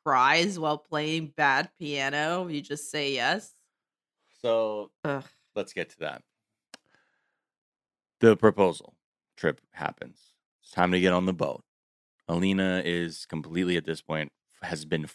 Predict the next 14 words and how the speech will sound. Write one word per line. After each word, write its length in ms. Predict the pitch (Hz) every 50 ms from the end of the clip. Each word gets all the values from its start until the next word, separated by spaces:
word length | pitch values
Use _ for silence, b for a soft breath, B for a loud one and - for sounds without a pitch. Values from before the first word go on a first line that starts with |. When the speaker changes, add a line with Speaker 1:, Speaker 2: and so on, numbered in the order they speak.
| - _ _ _
Speaker 2:
fully 460 | 92 95 101 101 101 101 101 98 90 - _ _ _ _ _ _ -
rewired 800 | 87 87 92 92 90 85 82 80 76 73 73 78 78 80 78 - - _ _ _ _ _ _
to 100 | - 80
be 140 | 80 82 80
on 120 | 80 80
a 60 | 78
new 160 | 76 80 82 80
operating 560 | 78 82 80 - 82 82 82 80 80 78 73
system 540 | - - 76 76 - - 78 76 76 76 -
called 480 | - - 73 - - - - - _ _ _
complacency 960 | - 82 78 - - 78 76 - - 76 73 67 - - 71 76 78 73 - - _ -
and, 300 | - - 73 - - - _ _ _ -
uh, 340 | 50 - - - 73 78 80 -
subordination. 800 | - - - 78 80 78 76 - - 58 65 - - - -